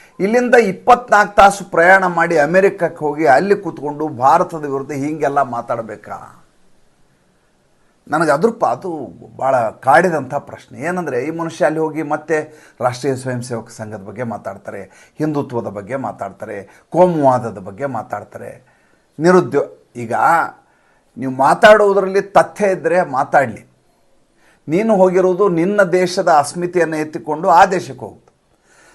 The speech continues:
ಸಾಧ್ಯವಾದರೆ ಈ ದೇಶದ ಬಗ್ಗೆ ಒಂದು ನಾಲ್ಕು ಒಳ್ಳೆಯ ಮಾತುಗಳನ್ನು ಆಡು. ಆಡಲಿಕ್ಕೆ ಸಾಧ್ಯ ಇಲ್ಲವೋ, ನಮ್ಮ ದೇಶಕ್ಕಿಂತ ಭಾಳ ದೊಡ್ಡದಾದಂಥ ದೇಶದಲ್ಲಿ ನಮಗೆ ಕಲಿಯುವಂಥದ್ದು ಭಾಳ ಇದ್ದರೆ ಅಲ್ಲಿಂದ ಎತ್ಕೊಂಡ್ಬಂದು ನಮ್ಮ ದೇಶದಲ್ಲಿ ಅನುಷ್ಠಾನಕ್ಕೆ ತರುವಂಥ ಪ್ರಯತ್ನವನ್ನು ಮಾಡು.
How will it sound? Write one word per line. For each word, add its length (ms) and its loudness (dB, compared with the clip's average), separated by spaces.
ಸಾಧ್ಯವಾದರೆ 720 8
ಈ 240 2
ದೇಶದ 300 2
ಬಗ್ಗೆ 260 -4
ಒಂದು 200 -6
ನಾಲ್ಕು 380 -2
ಒಳ್ಳೆಯ 340 0
ಮಾತುಗಳನ್ನು 840 -2
ಆಡು. 500 4
ಆಡಲಿಕ್ಕೆ 580 6
ಸಾಧ್ಯ 440 6
ಇಲ್ಲವೋ, 420 6
ನಮ್ಮ 240 -2
ದೇಶಕ್ಕಿಂತ 540 0
ಭಾಳ 220 4
ದೊಡ್ಡದಾದಂಥ 760 0
ದೇಶದಲ್ಲಿ 600 -6
ನಮಗೆ 300 -8
ಕಲಿಯುವಂಥದ್ದು 640 -2
ಭಾಳ 180 2
ಇದ್ದರೆ 260 -4
ಅಲ್ಲಿಂದ 340 4
ಎತ್ಕೊಂಡ್ಬಂದು 720 4
ನಮ್ಮ 260 -2
ದೇಶದಲ್ಲಿ 480 -4
ಅನುಷ್ಠಾನಕ್ಕೆ 600 -6
ತರುವಂಥ 420 -10
ಪ್ರಯತ್ನವನ್ನು 640 -2
ಮಾಡು. 240 -20